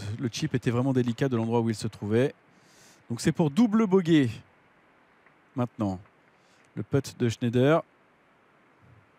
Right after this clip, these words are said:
Et il le rentre celui-ci. Oui, il peut serrer le poing. Il ne perd que deux coups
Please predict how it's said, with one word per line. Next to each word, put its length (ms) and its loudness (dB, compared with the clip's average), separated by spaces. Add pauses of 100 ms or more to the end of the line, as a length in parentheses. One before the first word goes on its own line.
(3000)
Et 120 -4
il 80 0
le 80 2
rentre 300 -2
celui-ci. 600 0
Oui, 120 4
il 60 0
peut 220 0
serrer 300 2
le 40 -2
poing. 280 4 (1800)
Il 160 0
ne 80 4
perd 260 4
que 120 2
deux 180 4
coups 320 4